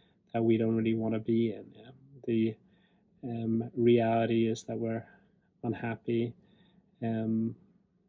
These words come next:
and we don't wanna, we don't wanna continue to, to be that, yeah. Um, we're motivated by pursuing happiness, but the stigma around quitting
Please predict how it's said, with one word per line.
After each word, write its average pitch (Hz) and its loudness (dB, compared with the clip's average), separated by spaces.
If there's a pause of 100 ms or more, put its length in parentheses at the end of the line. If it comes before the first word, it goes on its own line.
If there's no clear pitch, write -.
(960)
and 120 0 (680)
we 131 8
don't 127 6
wanna, 123 2 (720)
we 135 6
don't 135 10
wanna 131 8
continue 131 6
to, 123 4
to 123 -2
be 110 6
that, 104 -4
yeah. - -16 (380)
Um, 117 -6 (500)
we're 127 2
motivated 120 4
by 117 -2 (180)
pursuing 120 2
happiness, 127 -6 (100)
but 120 -6 (840)
the 117 4 (200)
stigma 120 4
around 117 2
quitting 117 -2